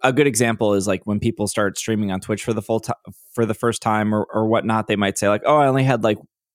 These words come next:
two people watching me," or, "I only had, uh, like, no one showed up for my stream." Um, and it's 'cause they didn't build an audience elsewhere to, like, direct them to Twitch. So, like, when I first started streaming on Twitch, my first Twitch stream had, like, twenty-five people,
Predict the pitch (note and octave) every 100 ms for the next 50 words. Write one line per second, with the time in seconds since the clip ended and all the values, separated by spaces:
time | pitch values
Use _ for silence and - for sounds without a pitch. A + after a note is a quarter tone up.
0 | _ - D#3+ C#3 - A2 G2 - G2 F#2
1 | E2 F2 F#2 A2 A2 A2 F2 E2+ A2 G#2+
2 | B2 D3+ C#3+ D3+ C3+ B2 - A#2 G#2 -
3 | A2 E2+ F#2 F#2+ - G2+ F2 D#2+ D#2 _
4 | _ - C#3 - D3+ D3 C#3 C3+ A#2+ -
5 | - A#2 A2+ G#2 F#2+ G2+ F2+ G2 - G2+
6 | - G2+ F2+ - F#2 F2+ - F#2+ G2 -
7 | G2 G2 F#2 - G2+ - G2+ G2+ G2 G#2+
8 | C3+ C#3+ A2 - G2 F#2+ - G2 G2 F2
9 | - F#2+ - - _ _ - A2 A2 A2
10 | - G2 - G#2 F#2+ G2 F2+ F2+ - -
11 | A#2+ G2+ E2+ - E2+ -